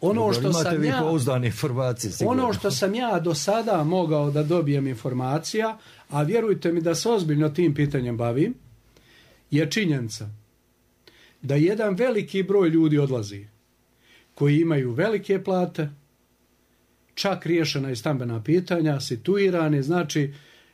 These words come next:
Speaker 1: evo, dobio sam informaciju jutros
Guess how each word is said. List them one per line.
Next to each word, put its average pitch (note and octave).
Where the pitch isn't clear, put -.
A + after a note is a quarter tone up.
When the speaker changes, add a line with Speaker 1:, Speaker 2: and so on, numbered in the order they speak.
Speaker 1:
evo, F#3+
dobio F#3+
sam D#3+
informaciju F3
jutros D3